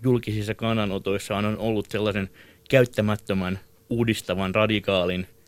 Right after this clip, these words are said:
ja vasemmist-, hyvin perinteisessä mielessä kuitenkin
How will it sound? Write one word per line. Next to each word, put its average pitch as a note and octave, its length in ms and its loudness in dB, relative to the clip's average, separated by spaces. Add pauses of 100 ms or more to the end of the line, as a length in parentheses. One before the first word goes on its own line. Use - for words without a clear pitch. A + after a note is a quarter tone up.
(420)
ja G#2 200 2 (280)
vasemmist-, G#2+ 480 0 (520)
hyvin C3+ 200 4
perinteisessä A#2 680 2
mielessä A2 420 2
kuitenkin F#2+ 520 -2